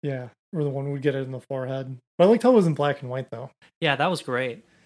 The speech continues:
Speaker 1: Yeah, I mean, that, that whole part was, like, pretty fun, you
Speaker 2: Mm-hmm.
Speaker 1: know, like, the whole backstory and ooh.
Speaker 2: And they played the fun music, too, from the time, yeah.
Speaker 1: Yeah, so apparently that's his motivation. That was too much. That made him go crazy.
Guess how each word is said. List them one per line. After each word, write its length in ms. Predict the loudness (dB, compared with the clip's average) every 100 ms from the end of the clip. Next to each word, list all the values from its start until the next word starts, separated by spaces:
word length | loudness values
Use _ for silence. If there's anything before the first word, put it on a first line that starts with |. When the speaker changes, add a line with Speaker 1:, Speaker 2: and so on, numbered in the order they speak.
| _ _ _ -2
Speaker 1:
Yeah, 220 | -2 -2 -2
I 140 | 2
mean, 120 | 6
that, 260 | 6 4 6
that 240 | 6 6
whole 160 | 4 4
part 280 | 6 6 6
was, 180 | 4 2
like, 280 | 0 -2 _ _
pretty 240 | 0 0 -2
fun, 480 | -6 -6 -4 -4 -6
you 120 | -6
Speaker 2:
Mm-hmm. 120 | -2 -2
Speaker 1:
know, 160 | -2
like, 180 | -4 -4
the 160 | -4 -2
whole 240 | -2 -2
backstory 800 | -4 -6 -6 -8 -6 -4 -4 -4
and 100 | -8
ooh. 600 | -4 0 0 -2 -4 -8
Speaker 2:
And 80 | -8
they 60 | -2
played 180 | 0 0
the 160 | -4 -12 -4
fun 280 | -2 -2
music, 520 | -4 -8 -6 -8 -10 -14
too, 440 | -12 -12 -12 -14 -16
from 100 | -18
the 60 |
time, 420 | -14 -14 -12 -14 -12
yeah. 240 | -12 -4
Speaker 1:
Yeah, 400 | 4 6 6 2 -4 -16 _ -2
so 300 | 6 6 4 0
apparently 640 | -2 4 6 6 6 2
that's 320 | 4 2 2
his 180 | 0 0
motivation. 1000 | 0 0 -2 -4 -6 -6 -8 -6 -10 -12 -18 -20 _
That 160 | 0 0
was 160 | -4
too 180 | -2 0
much. 260 | 0 -2 2
That 240 | 4 4
made 200 | 2 0
him 240 | 0 -2 0
go 220 | 0 0
crazy. 720 | -2 -8 -6 -6 -6 -10 -14